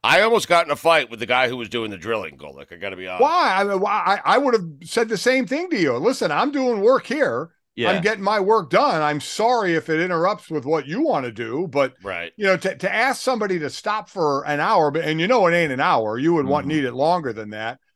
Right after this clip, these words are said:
Speaker 1: Yeah.
Speaker 2: Sorry, man, that, that's not happening. But so, so you got, you got a little, uh, who got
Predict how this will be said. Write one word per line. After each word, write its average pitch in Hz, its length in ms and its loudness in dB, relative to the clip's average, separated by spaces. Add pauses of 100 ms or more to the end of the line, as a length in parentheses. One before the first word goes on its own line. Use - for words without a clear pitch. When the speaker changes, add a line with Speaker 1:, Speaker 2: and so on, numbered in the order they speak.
(100)
Speaker 1:
Yeah. 82 220 -12
Speaker 2:
Sorry, 247 360 2
man, 143 300 0
that, 165 180 -2
that's 165 300 -4
not 160 180 0
happening. 170 460 -2
But 143 240 0 (460)
so, 214 440 2 (300)
so 196 300 2
you 165 340 -6
got, 170 300 2 (160)
you 170 160 -6
got 170 200 2
a 156 60 2
little, 160 420 4
uh, 143 380 4 (320)
who 240 160 0
got 233 280 2